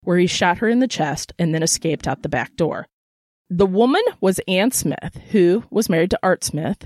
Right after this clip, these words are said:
and this all went down as Ann's mother stood there in shock. Art and Ann had been going through a divorce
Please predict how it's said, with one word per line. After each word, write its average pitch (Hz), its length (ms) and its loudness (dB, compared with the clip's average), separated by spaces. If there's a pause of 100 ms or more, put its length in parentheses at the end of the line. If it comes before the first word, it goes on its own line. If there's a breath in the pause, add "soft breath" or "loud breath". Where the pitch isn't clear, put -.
and 160 240 0
this 180 160 0
all 170 180 4
went 220 180 0
down 156 260 -2
as 156 140 -4
Ann's 165 400 -4
mother 147 260 0
stood 156 300 -4
there 156 180 -2
in 156 80 -4
shock. - 640 -4 (320)
Art 214 240 4
and 262 120 2
Ann 160 360 0
had 165 240 -4
been 160 160 0
going 160 260 -2
through 170 200 -2
a 165 40 -2
divorce 160 640 0